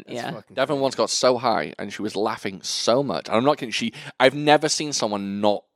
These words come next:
Speaker 3: be able to stop laughing like this. It was
Speaker 2: I didn't
Speaker 3: almost
Speaker 2: like
Speaker 3: like,
Speaker 2: it.
Speaker 3: it, you know, she didn't like it. She laughed so much,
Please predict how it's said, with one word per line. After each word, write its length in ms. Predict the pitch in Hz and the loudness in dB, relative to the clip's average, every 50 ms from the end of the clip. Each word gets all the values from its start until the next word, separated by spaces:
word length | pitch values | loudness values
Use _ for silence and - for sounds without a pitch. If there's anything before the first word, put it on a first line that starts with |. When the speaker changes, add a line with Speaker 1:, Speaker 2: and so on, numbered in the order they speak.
| _ _ 104 | _ _ -8
Speaker 3:
be 200 | 107 107 104 104 | -6 -4 -2 0
able 260 | 101 104 95 95 92 | 0 0 -2 -4 -8
to 140 | 90 98 90 | -8 -8 -6
stop 240 | - - 90 - 87 | -4 -4 -4 -2 -2
laughing 340 | 95 90 - - 80 76 | -4 -4 -4 -8 -12 -12
like 160 | 69 65 71 - | -10 -12 -12 -12
this. 220 | 65 67 - - - - | -14 -16 -16 -16 -10 -6
It 100 | 110 107 | -6 -6
was 180 | 110 107 101 - | -4 -4 -6 -6
Speaker 2:
I 40 | |
didn't 80 | _ - 120 123 | _ -6 -6 -4
Speaker 3:
almost 320 | 123 120 110 107 - 117 | -4 -2 -4 -4 -4 -4
Speaker 2:
like 140 | 98 95 85 | -6 -6 -8
Speaker 3:
like, 100 | 76 _ - - - - - | -10 _ -20 -20 -16 -4 -4
Speaker 2:
it. 60 | 127 | -4
Speaker 3:
it, 60 | - | -2
you 40 | 143 127 | -2 -4
know, 120 | 113 107 | -4 -2
she 220 | - - - 135 | -4 -2 -2 0
didn't 160 | 135 135 120 104 | -2 -2 -2 -2
like 180 | 104 117 - | -6 -4 -4
it. 140 | 156 139 _ - _ _ | -6 -8 _ -12 _ _
She 180 | - - - 139 | -16 -12 -10 -8
laughed 400 | 123 139 151 160 - - - - | -6 -6 -6 -6 -10 -12 -16 -14
so 420 | - - - - - 143 160 165 | -14 -12 -10 -4 -2 0 0 0
much, 440 | 151 123 113 139 170 - - - - | -2 -2 -4 -4 -4 -6 -12 -14 -14